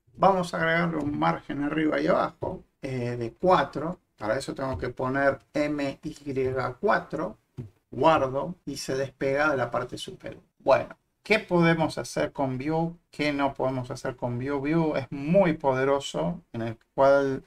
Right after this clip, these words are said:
podemos modificar el dom desde esta sección que se llama script. Si yo, por ejemplo, defino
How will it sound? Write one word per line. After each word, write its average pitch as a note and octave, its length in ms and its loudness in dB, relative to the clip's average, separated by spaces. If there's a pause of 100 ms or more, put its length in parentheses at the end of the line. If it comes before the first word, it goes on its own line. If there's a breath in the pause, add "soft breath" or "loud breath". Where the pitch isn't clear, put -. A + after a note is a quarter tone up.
podemos D3+ 260 6
modificar C3+ 680 2
el C3 260 0
dom F3 560 4
desde B2+ 680 -4 (100)
esta C#3 760 0
sección D#3 1000 -2 (180)
que - 140 -12
se - 160 -10
llama C3 500 0
script. - 480 -4 (140)
Si - 280 -2
yo, F3+ 240 4
por E3 160 -2
ejemplo, D#3+ 720 -6 (260)
defino C#3 920 -6